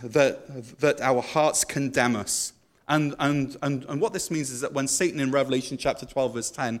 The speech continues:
is making all these accusations, our hearts, if we're honest, are saying, "You're right. You're right." First John chapter three,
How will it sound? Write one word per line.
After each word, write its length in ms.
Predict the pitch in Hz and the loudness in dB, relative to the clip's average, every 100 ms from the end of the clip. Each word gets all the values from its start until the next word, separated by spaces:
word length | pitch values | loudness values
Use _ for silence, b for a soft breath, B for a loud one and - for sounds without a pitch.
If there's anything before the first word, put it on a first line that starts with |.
| b | b
is 160 | b 120 | b -6
making 360 | 131 143 139 127 | -4 -4 -4 -2
all 140 | 135 | -2
these 200 | 131 120 | -2 -2
accusations, 920 | 120 - 123 127 143 151 120 92 - - B B | -2 -4 -8 -2 -2 -2 -10 -10 -12 -12 B B
our 240 | 139 156 170 | 2 4 2
hearts, 600 | 135 117 113 - - - B B | 2 2 2 2 0 -2 B B
if 180 | 143 | -2
we're 120 | 147 135 | 0 0
honest, 580 | 123 131 175 214 - - - B B | 2 2 4 2 0 -2 -8 B B
are 80 | 127 | -2
saying, 640 | - 147 135 131 131 127 - b b b b b b _ | 2 4 6 6 4 0 -8 b b b b b b _
"You're 180 | 123 123 | -2 0
right. 460 | 113 113 - - - - _ _ _ _ _ _ _ _ _ _ - | 2 2 0 -4 -4 -8 _ _ _ _ _ _ _ _ _ _ -6
You're 200 | 117 113 | 0 2
right." 340 | 117 104 - - - - _ _ _ _ | 2 0 2 -2 -2 -20 _ _ _ _
First 320 | - 147 143 | 2 2 2
John 160 | 127 120 | -2 -2
chapter 320 | 120 - - | -4 -8 -14
three, 420 | - 113 107 104 | -8 -4 -4 -6